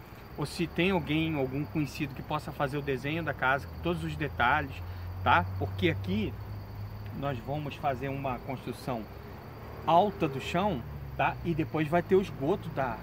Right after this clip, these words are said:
da casa. Vai ter o esgoto, né? Vai ter a fossa, é, vai ter todo, toda a parte hidráulica e também a parte elétrica. Então a gente já, já tem o projeto da casa, a gente já sabe como vai executar isso,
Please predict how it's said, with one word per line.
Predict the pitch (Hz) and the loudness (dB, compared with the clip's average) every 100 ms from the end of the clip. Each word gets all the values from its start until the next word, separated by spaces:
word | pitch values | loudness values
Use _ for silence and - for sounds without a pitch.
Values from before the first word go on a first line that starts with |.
| - | -6
da | - 127 | -6 -2
casa. | - 117 101 - - - - | 2 2 2 -4 -10 -10 -6
Vai | 120 | -4
ter | - | 2
o | 156 | 2
esgoto, | 139 139 170 180 165 135 123 104 - - 131 | 2 2 4 6 4 0 -2 -2 -6 -4 0
né? | 135 | 2
Vai | 131 135 | 4 2
ter | - 143 | 4 2
a | 139 - | 2 2
fossa, | 143 156 160 - - 110 - - - - - | 4 6 6 4 0 0 0 0 0 -2 0
é, | 147 147 135 135 | 2 6 6 6
vai | 131 | 4
ter | - 156 | 4 2
todo, | - 185 180 180 165 151 131 - - | 4 4 6 4 4 2 0 0 0
toda | 170 180 175 160 | 2 4 4 4
a | - - | 2 6
parte | 180 165 - 208 | 6 6 2 0
hidráulica | 147 135 131 170 208 202 254 262 - - - | 2 6 8 8 4 0 -4 -6 -12 -12 -2
e | 185 196 226 - | 4 4 2 4
também | 254 233 170 170 185 | 4 6 6 4 4
a | |
parte | 196 165 - | 4 2 2
elétrica. | 226 202 147 - - - - | 2 4 4 0 -6 -6 -6
Então | 143 131 - 143 165 | -2 -2 2 2 4
a | 175 | 2
gente | 151 160 - | 2 -2 2
já, | 175 185 196 - - - - - | 4 4 2 -6 -10 -10 -10 -6
já | 139 156 | -2 0
tem | - 180 | 2 0
o | |
projeto | 240 196 160 156 143 | 2 2 2 2 0
da | 143 | -2
casa, | - 135 143 151 | 2 4 4 2
a | |
gente | 143 156 - | -2 -2 -2
já | 156 | -4
sabe | 147 - 180 190 - - - | 0 4 4 2 -8 -10 -2
como | 190 233 | 2 2
vai | 185 180 | 2 2
executar | 180 185 165 - 196 | 2 0 -2 0 2
isso, | 214 135 | 2 -2